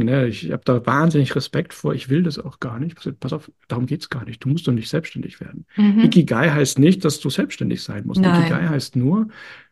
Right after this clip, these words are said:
Speaker 1: du musst für dich diese Fragen beantworten. Und bei ihm kam interessanterweise auch raus, er liebt es, der ist in einem, im technischen Unternehmen unterwegs, er liebt es, ähm,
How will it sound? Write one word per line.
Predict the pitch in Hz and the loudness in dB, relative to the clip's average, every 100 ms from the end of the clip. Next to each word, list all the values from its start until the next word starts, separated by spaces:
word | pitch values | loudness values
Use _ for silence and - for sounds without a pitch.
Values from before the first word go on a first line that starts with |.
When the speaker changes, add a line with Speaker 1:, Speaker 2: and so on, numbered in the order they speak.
| - | -2
Speaker 1:
du | |
musst | 135 185 | 0 0
für | - | -2
dich | 170 | -6
diese | 156 143 | -6 -6
Fragen | 160 - 135 139 | -8 -10 -4 -4
beantworten. | 127 110 113 113 | -4 -8 -6 -4
Und | 123 | 0
bei | - | 4
ihm | 190 | 4
kam | - 135 - | 2 -4 -2
interessanterweise | - 151 139 156 208 165 120 120 | -2 -2 -2 -2 -2 -2 -6 -6
auch | 107 185 - | -6 -8 -8
raus, | 110 170 220 - - - - - _ - | -6 -6 -8 -14 -20 -18 -20 -20 _ -4
er | 120 | 0
liebt | 131 214 - | 2 2 2
es, | 254 - - - - | 0 -2 -10 -18 -10
der | - | -10
ist | - | -8
in | 117 | -8
einem, | 101 98 107 | -10 -10 -8
im | - - - | -8 -8 -4
technischen | 147 143 135 | -2 -2 -2
Unternehmen | 131 110 117 185 | -2 -2 0 2
unterwegs, | 185 147 185 - | 0 -2 -4 -4
er | - | 0
liebt | 139 180 | 0 2
es, | 180 180 - - - - _ - | 0 0 -6 -18 -18 -20 _ -4
ähm, | 127 123 127 139 | 0 2 2 -2